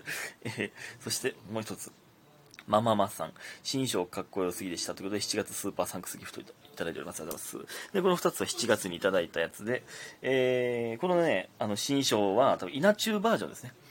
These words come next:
えー、昨日、キンブルトタレンチで、えー、新衣装また来たんですけど、またちょっと違うバージョンで。まあ、そっちで多分、しばらく着ると思います。もしかしたらちょっとずつ変わるかもわかんないですけども、皆さん、新衣装、ぜひとも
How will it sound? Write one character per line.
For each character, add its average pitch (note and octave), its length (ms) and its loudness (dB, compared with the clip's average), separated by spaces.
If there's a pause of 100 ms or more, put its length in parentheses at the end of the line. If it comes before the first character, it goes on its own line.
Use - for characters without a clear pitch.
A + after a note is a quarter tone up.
(420)
え A#2 240 4
ー、 A2 120 -4
昨 C3 140 2
日、 G#2 60 2
キ A2 120 -4
ン A2 60 2
ブ A#2 60 2
ル A#2 60 -2
ト C3 100 -2
タ C3+ 100 6
レ C#3 80 4
ン B2 60 -2
チ - 160 -6
で、 G#2 340 2 (300)
え G#2+ 100 -2
ー、 G#2 40 0
新 G2+ 380 0
衣 - 20 -6
装 G2 160 -2
ま F#2 100 2
た A2 80 -8
来 - 100 -10
た G#2 120 0
ん F2+ 60 -2
で F#2 60 -10
す - 140 -14
け A2+ 80 -6
ど、 A2 120 -6
ま C3+ 120 -2
た - 100 -2
ち - 80 -2
ょ A#2 60 0
っ - 20 -8
と G#2 60 -8
違 C3+ 320 4
う - 20 6
バ A2 160 8
ー - 20 8
ジ F2 100 -4
ョ - 20 -8
ン D#2 40 -10
で。 - 140 -8 (500)
ま C3+ 60 4
あ、 - 20 2
そ F#3 180 4
っ G3 40 -8 (100)
ち - 160 2
で A3 120 4
多 B2 160 12
分、 G2 340 0
し - 180 -2
ば G2+ 120 6
ら F2 80 2
く - 160 -18
着 G2 160 -4
る - 40 -10
と - 80 -12
思 - 120 -14
い - 20 -18
ま - 80 -18
す。 - 180 -12 (280)
も - 80 -6
し - 60 0
か D3 40 -2
し D#3 40 0
た G3+ 80 6
ら - 20 4
ち - 80 0
ょ - 20 2
っ - 60 -6
と A2+ 80 0
ず G#2+ 80 -2
つ - 180 -6
変 - 80 -4
わ F2 60 0
る E2+ 80 -4
か G2 100 -8
も F#2+ 80 -2
わ - 80 -2
か D#2+ 120 -8
ん - 20 -12
な D2+ 80 -12
い - 20 -16
で - 80 -18
す - 100 -14
け - 80 -10
ど G#2+ 120 -4
も、 B2 160 0 (920)
皆 G2 140 -2
さ F#2 140 -6
ん、 - 20 -10
新 F#2 260 -4
衣 D#2+ 240 -2
装、 - 40 -12 (580)
ぜ G#2+ 100 0
ひ - 120 -2
と F2 80 -2
も - 100 -10